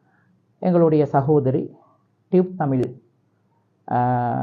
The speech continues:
காணொளியின் ஊடாக நாங்கள் பார்த்திருக்கின்றோம், சந்தித்திருக்கின்றோம். அவருடைய சமூக சேவையை நாங்கள் பார்த்திருக்கின்றோம், நாங்கள் பாராட்டியிருக்கின்றோம்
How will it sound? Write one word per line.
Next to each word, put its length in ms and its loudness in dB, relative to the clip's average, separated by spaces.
காணொளியின் 420 2
ஊடாக 320 0
நாங்கள் 320 -2
பார்த்திருக்கின்றோம், 680 -2
சந்தித்திருக்கின்றோம். 760 -2
அவருடைய 380 4
சமூக 320 4
சேவையை 440 2
நாங்கள் 320 -2
பார்த்திருக்கின்றோம், 720 -2
நாங்கள் 240 -2
பாராட்டியிருக்கின்றோம் 920 4